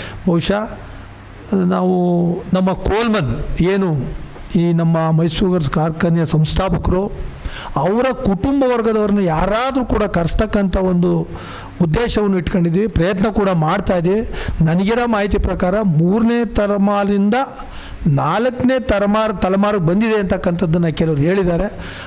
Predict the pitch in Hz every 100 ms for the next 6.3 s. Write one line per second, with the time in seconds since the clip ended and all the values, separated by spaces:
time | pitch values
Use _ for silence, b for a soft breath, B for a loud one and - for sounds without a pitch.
0 | B - 175 233 233 202 180 170 180 175
1 | 175 165 151 160 156 185 240 - B B
2 | - 202 262 269 - 208 185 165 - -
3 | B B B 190 196 185 185 180 170 170
4 | 180 185 196 202 180 160 180 175 - 170
5 | 190 175 147 175 170 160 139 185 208 185
6 | - 190